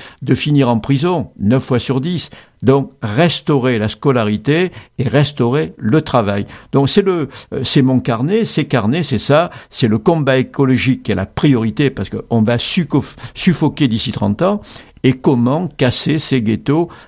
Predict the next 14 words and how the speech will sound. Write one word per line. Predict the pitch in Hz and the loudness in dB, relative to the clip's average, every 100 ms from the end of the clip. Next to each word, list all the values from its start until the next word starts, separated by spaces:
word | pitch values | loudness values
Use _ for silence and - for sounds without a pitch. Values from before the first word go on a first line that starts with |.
| _ | _
Parce | 110 - | -6 0
que | 131 | 0
sinon, | - 151 170 156 117 | 2 2 2 0 0
les | 113 120 | 0 2
brasiers | 92 120 127 104 170 | 2 0 0 2 0
vont | 151 117 | 2 -2
s'allumer | - 120 120 117 | 0 0 2 0
partout, | 131 123 110 87 - - - - | -2 -4 -6 -6 -10 -20 -14 0
vont | 127 | 0
s'allumer | 110 143 156 156 | 2 0 2 2
dans | 117 | 2
toutes | 107 220 | 0 0
les | 131 | 0
villes, | 185 254 104 | 0 0 -4